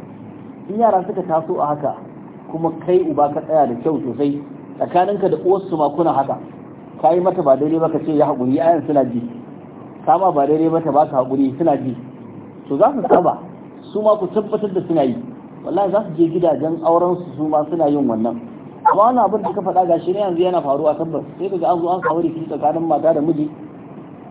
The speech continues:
Miji ya ce, "Ai, ba, ba su taɓa ba shi haƙuri ba, sa kan gare, ita fi ƙarfin ta ba da haƙuri." A gani, tarbiyya ce tun daga, daga gida, in ba koya ma mutum ba, sai ya tashi da shi. Haka shi ma ga yaro ya kan gare, ya girma, ya yi aure, ya ta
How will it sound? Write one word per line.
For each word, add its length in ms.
Miji 200
ya 60
ce, 100
"Ai, 240
ba, 80
ba 100
su 60
taɓa 140
ba 140
shi 100
haƙuri 280
ba, 200
sa 120
kan 180
gare, 140
ita 260
fi 80
ƙarfin 280
ta 80
ba 120
da 100
haƙuri." 240
A 100
gani, 240
tarbiyya 440
ce 140
tun 280
daga, 200
daga 220
gida, 280
in 60
ba 140
koya 220
ma 80
mutum 260
ba, 120
sai 80
ya 100
tashi 200
da 80
shi. 160
Haka 160
shi 100
ma 140
ga 100
yaro 180
ya 100
kan 160
gare, 160
ya 160
girma, 260
ya 80
yi 120
aure, 200
ya 160
ta 60